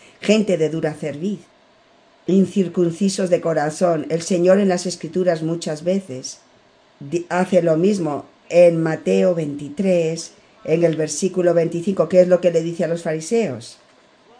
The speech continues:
"Ay de vosotros, escribas y fariseos hipócritas, que limpiáis por fuera la copa y el plato, mientras que por dentro estáis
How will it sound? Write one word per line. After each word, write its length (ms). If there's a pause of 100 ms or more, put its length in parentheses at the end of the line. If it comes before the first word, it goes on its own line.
(520)
"Ay 420
de 120
vosotros, 880
escribas 640
y 60
fariseos 880
hipócritas, 960 (800)
que 160
limpiáis 600
por 240
fuera 920
la 260
copa 380
y 160
el 140
plato, 580 (340)
mientras 440
que 160
por 240
dentro 360
estáis 460